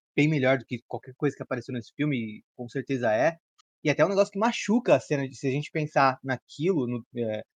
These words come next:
em como é construído o passado do Wolverine em X-Men dois, e olhar pra isso, ah, <laughs> machuca, tá ligado? O que a gente viveu no X-Men dois que foi tão bom. E eu prefiro,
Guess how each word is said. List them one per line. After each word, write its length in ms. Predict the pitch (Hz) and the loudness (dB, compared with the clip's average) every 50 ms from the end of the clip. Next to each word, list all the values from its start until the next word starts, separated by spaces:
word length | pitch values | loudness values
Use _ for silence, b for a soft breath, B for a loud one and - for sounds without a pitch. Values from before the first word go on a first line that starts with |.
| _ _ | _ _
em 100 | 131 127 | -10 -4
como 180 | - - 170 220 | -2 -2 -2 0
é 40 | 202 | -2
construído 520 | - 190 165 - - - 135 151 180 170 | -4 -6 -6 -6 -4 -2 0 0 0 -2
o 60 | 165 | -2
passado 280 | - 139 - 143 135 131 | -4 -4 -4 -4 -4 -4
do 80 | 127 | -4
Wolverine 320 | 127 131 123 127 127 127 123 | -4 -4 -4 -4 -4 -6 -6
em 20 | |
X-Men 300 | 123 - _ 127 123 117 | -8 -8 _ -8 -8 -6
dois, 340 | 107 113 120 131 123 - _ _ _ _ _ _ _ _ - | -4 -4 -4 -4 -4 -6 _ _ _ _ _ _ _ _ 2
e 80 | 147 | 4
olhar 240 | 147 135 127 165 247 | 4 6 6 4 4
pra 200 | - - 247 160 | 4 2 2 2
isso, 400 | 127 131 190 247 247 - 143 104 - - _ _ _ _ _ _ _ _ | 2 0 0 -2 -2 -4 -8 -8 -8 -12 _ _ _ _ _ _ _ _
ah, 720 | 127 123 123 123 120 120 117 117 113 113 110 110 110 110 117 117 - | 0 2 4 6 6 6 6 4 4 4 2 2 0 -2 -4 -6 -8
<laughs> 280 | 147 - - 196 160 - | -8 -6 -6 -4 -2 -2
machuca, 500 | 185 156 - - - 226 254 254 175 - | -2 -2 -2 2 4 4 4 4 2 0
tá 80 | - | 0
ligado? 240 | 123 123 123 123 123 | 0 2 2 2 2
O 40 | 117 | 2
que 80 | - 131 | -2 -2
a 20 | |
gente 200 | 131 127 - 139 | -2 -4 0 2
viveu 380 | 135 135 123 143 135 143 135 - b b b b b _ _ | 2 2 4 2 2 2 -2 -4 b b b b b _ _
no 80 | 143 143 | -2 -2
X-Men 360 | 139 - - - 147 143 135 | -2 -2 -4 -4 -4 -2 0
dois 180 | 127 139 135 - | 0 0 0 -2
que 60 | _ | _
foi 120 | 151 135 | -6 -4
tão 160 | - 160 180 185 | -2 -4 -2 0
bom. 200 | 156 147 135 123 - _ _ _ _ _ _ _ _ _ _ _ _ _ _ _ _ | 0 0 0 -2 -8 _ _ _ _ _ _ _ _ _ _ _ _ _ _ _ _
E 760 | 143 143 143 139 139 139 139 139 135 135 131 135 131 131 135 165 | -4 -2 0 2 2 4 4 4 4 6 6 6 6 4 4 2
eu 80 | 165 156 | 2 2
prefiro, 380 | 196 220 - - 175 214 240 | 2 2 2 2 -2 -4 -4